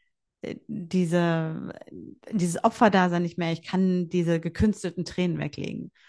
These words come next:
Oder ich kann das Werkzeug des Wortes weglegen, äh, wo ich Menschen mit meinen Worten fies treffe. Oder, oder, oder. Das sind ja so ein paar Ideen. Also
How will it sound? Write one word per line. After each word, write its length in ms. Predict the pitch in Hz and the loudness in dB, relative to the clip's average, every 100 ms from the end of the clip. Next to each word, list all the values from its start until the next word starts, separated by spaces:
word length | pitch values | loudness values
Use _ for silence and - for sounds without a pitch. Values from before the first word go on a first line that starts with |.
| - _ _ | -20 _ _
Oder 580 | 202 202 190 185 180 175 | 4 6 6 6 4 2
ich 180 | 180 - | -2 -8
kann 560 | - 202 202 202 190 190 | 0 2 4 4 2 2
das 260 | 175 - | 0 0
Werkzeug 580 | 175 190 - - 175 175 | 0 0 -2 -2 0 0
des 200 | 170 - | -6 0
Wortes 420 | 170 208 - 165 - | 6 6 4 -4 -6
weglegen, 760 | 147 - 151 147 156 165 185 - - _ _ _ | -6 -4 -2 -2 -2 -4 -4 -10 -20 _ _ _
äh, 300 | 175 170 160 147 | -2 0 -2 -4
wo 120 | 175 | -4
ich 180 | 175 156 | -4 -2
Menschen 580 | 170 196 208 202 196 190 | 0 0 0 0 0 -2
mit 220 | 180 190 190 | -2 -2 2
meinen 300 | 175 175 160 | 2 4 6
Worten 440 | 175 220 165 156 | 6 4 2 -4
fies 360 | - 160 147 - | -2 -2 -2 -2
treffe. 540 | - 147 - - - _ _ | -2 -2 -2 -4 -4 _ _
Oder, 580 | 277 349 349 349 285 - | 0 2 2 0 -2 -4
oder, 200 | 220 180 | -4 -4
oder. 160 | 175 147 | -4 -6
Das 140 | 131 | -4
sind 100 | 226 | -2
ja 80 | 196 | 0
so 120 | 196 | 0
ein 100 | 175 | -2
paar 160 | - - | -4 -4
Ideen. 500 | 151 190 156 147 - - - - | -2 0 0 -2 -10 -20 -12 -2
Also 180 | 190 | 0